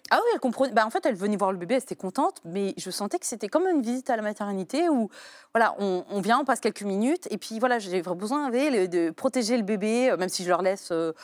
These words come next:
voilà, le prendre dans les bras, et cetera, mais vraiment, euh, ouais, vraiment pro-, protection. Et, et après, ça change, hein. Euh, faut pas croire qu'on reste dans cet état de bulle pendant, euh, des semaines et des semaines. Au bout d'un moment, ça évolue naturellement, euh.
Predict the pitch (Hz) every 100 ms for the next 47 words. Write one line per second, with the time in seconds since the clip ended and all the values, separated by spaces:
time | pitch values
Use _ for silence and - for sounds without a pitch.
0 | - - 190 170 147 185 160 156 156 165
1 | - 175 240 262 175 151 165 190 226 269
2 | 240 190 180 170 - _ _ _ _ _
3 | 208 208 190 226 254 - 226 _ 208 185
4 | - 226 220 - 233 262 240 240 233 240
5 | 202 - 349 302 - 339 220 269 - 185
6 | 185 175 170 202 185 294 - 226 185 196
7 | 190 185 180 185 196 170 185 240 196 175
8 | 165 190 175 156 151 151 180 165 151 170
9 | 269 311 - - - 180 202 240 302 180
10 | 175 202 233 202 - 185 180 185 220 226
11 | 180 165